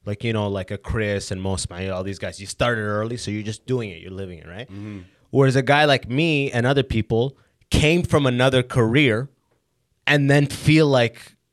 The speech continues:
Speaker 1: we're seeing all these people that are, like, our age, ten years of stand-up. They're
Speaker 2: You gotta play
Speaker 1: headliners.
Speaker 2: catch
Speaker 1: I'm
Speaker 2: up
Speaker 1: an open
Speaker 2: almost.
Speaker 1: micer. So that,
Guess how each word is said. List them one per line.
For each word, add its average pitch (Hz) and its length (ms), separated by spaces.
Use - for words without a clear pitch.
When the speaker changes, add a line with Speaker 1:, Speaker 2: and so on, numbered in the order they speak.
Speaker 1:
we're 147 200
seeing 160 220
all 143 160
these 156 160
people 165 320
that 127 180
are, 120 80
like, 113 160
our 147 260
age, 196 440
ten 175 300
years 151 520
of 143 100
stand-up. 139 460
They're 127 120
Speaker 2:
You 135 60
gotta - 100
play - 140
Speaker 1:
headliners. 107 140
Speaker 2:
catch 143 200
Speaker 1:
I'm 185 120
Speaker 2:
up - 0
Speaker 1:
an 180 60
open 180 220
Speaker 2:
almost. 208 200
Speaker 1:
micer. 87 80
So 147 200
that, 202 680